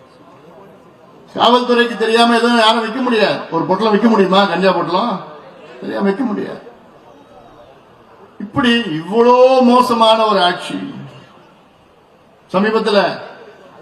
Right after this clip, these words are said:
அரசு ஊழியர்களுக்கு அவங்க பழைய பென்ஷன் கேட்டாங்க, இருபத்தி மூன்று ஆண்டுகளாக கேட்டுட்டு இருக்காங்க,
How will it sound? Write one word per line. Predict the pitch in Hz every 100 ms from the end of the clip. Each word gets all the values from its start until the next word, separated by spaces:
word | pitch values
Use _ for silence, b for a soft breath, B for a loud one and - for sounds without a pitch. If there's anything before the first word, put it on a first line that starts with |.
| - - - - - - - - -
அரசு | - 202 233 254
ஊழியர்களுக்கு | 233 233 214 208 208 208 226 214 - - - - - - - - - - - _ - - - _ _ _ _ _ _ _ -
அவங்க | 196 208 208
பழைய | 180 196 208 202
பென்ஷன் | 196 220 240 214
கேட்டாங்க, | 208 196 190
இருபத்தி | 175 202 226 214 233
மூன்று | 208 202 185
ஆண்டுகளாக | 190 202 196 190 202
கேட்டுட்டு | 190 180 165
இருக்காங்க, | 165 165 151